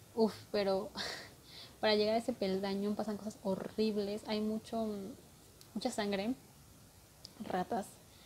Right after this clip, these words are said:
escenas asquerosas, hay, ay no, hay muchas cosas, muchas cosas, terminas con el estómago revueltísimo,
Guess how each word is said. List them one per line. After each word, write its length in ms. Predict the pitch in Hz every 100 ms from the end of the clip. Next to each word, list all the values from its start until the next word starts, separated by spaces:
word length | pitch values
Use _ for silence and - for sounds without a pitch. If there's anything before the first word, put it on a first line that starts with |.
| - - - - - -
escenas 840 | 214 208 196 190 190 190 - - -
asquerosas, 840 | 185 - 196 185 185 - 185 185
hay, 320 | 220 196 196 - - - - -
ay 100 | 226
no, 160 | 208 190 -
hay 80 | 233
muchas 200 | 233 -
cosas, 220 | 214 196
muchas 200 | 196 196
cosas, 200 | - 196
terminas 280 | 196 208 226
con 100 | 226
el 40 | 190
estómago 360 | 202 190 196
revueltísimo, 720 | 196 185 190 185 214 208 190